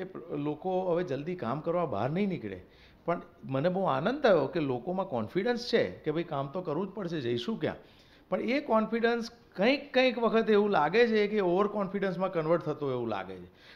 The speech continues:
મને એવું લાગે છે કે ગભરાયા વગર કોન્ફિડન્સ સાથે સંપૂર્ણ જે શિસ્ત રાખી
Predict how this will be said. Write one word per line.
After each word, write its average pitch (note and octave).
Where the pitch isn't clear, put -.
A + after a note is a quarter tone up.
મને C#3+
એવું C4
લાગે B2
છે C#3+
કે -
ગભરાયા F3+
વગર C#3
કોન્ફિડન્સ G#3
સાથે F3
સંપૂર્ણ A3
જે A3
શિસ્ત G3
રાખી E3